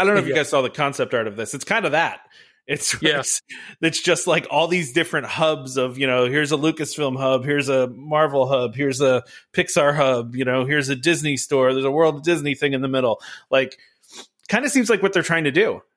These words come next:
Speaker 1: A-, and it's, I mean, I, I think it's a cool idea. I, like I said, I know nothing about Fortnite. I know, you know, literally nothing. I'm just, it's not something I'm into, but I mean, I know, you know,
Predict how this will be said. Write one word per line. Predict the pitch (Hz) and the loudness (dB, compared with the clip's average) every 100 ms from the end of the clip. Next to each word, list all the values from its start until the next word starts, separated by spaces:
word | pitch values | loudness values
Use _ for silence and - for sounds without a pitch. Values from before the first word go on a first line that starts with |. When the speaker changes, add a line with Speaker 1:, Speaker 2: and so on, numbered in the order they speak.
| _ _ _ _ _ _ _ _ - | _ _ _ _ _ _ _ _ -4
Speaker 1:
A-, | 170 - | -2 2
and | 185 | 2
it's, | 196 - | 0 0
I | 165 | 2
mean, | 185 180 | 4 2
I, | - 165 165 | 2 0 2
I | 175 | 2
think | 240 | 0
it's | 226 | -2
a | 214 | 0
cool | 202 185 | 4 4
idea. | 156 147 180 | 4 4 2
I, | 127 151 | 2 0
like | 160 165 | 0 0
I | 160 | 2
said, | 160 - | 0 2
I | 165 | 0
know | 175 | 2
nothing | 143 139 147 147 180 160 | 2 0 0 -4 -4 -4
about | 131 123 | 0 2
Fortnite. | 131 117 127 127 | 2 2 0 -2
I | 123 | -6
know, | 120 117 | -6 -6
you | 117 117 | -6 -4
know, | 120 113 120 | -4 -6 -8
literally | 147 139 143 135 131 | -2 2 4 4 4
nothing. | 120 131 123 | 2 0 -2
I'm | 113 113 | -2 -4
just, | 120 113 | -4 -4
it's | 113 | -2
not | 127 123 | 0 0
something | 123 110 113 113 | 0 -2 -4 -4
I'm | 120 123 | -2 0
into, | 156 127 120 | 0 2 0
but | 110 120 110 | 2 0 2
I | 123 | 0
mean, | 123 | 2
I | 123 | 2
know, | 127 127 120 117 _ _ _ _ _ _ _ - | 2 4 2 0 _ _ _ _ _ _ _ -4
you | 123 | -2
know, | 104 | -2